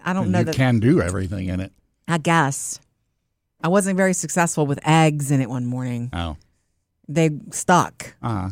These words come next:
Speaker 1: and I didn't like that. Um, but I did pork chops in it not long ago.
Speaker 2: Mm.
Speaker 1: Yeah, like, what, um, it's, I seasoned them and browned them, like, in oil in the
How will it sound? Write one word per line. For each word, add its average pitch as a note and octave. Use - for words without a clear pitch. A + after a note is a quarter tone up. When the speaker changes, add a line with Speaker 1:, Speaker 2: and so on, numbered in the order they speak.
Speaker 1:
and D3
I D3+
didn't C#3+
like C#3+
that. A#2
Um, E3+
but F3
I F3
did F#3
pork -
chops D3+
in C#3+
it C3+
not C3
long C#3
ago. C3+
Speaker 2:
Mm. E2+
Speaker 1:
Yeah, D3
like, C3
what, D#3+
um, D3
it's, -
I D#3
seasoned G#3
them G3
and D#3
browned E3
them, E3+
like, D3+
in D#3+
oil D3+
in E3
the D#3+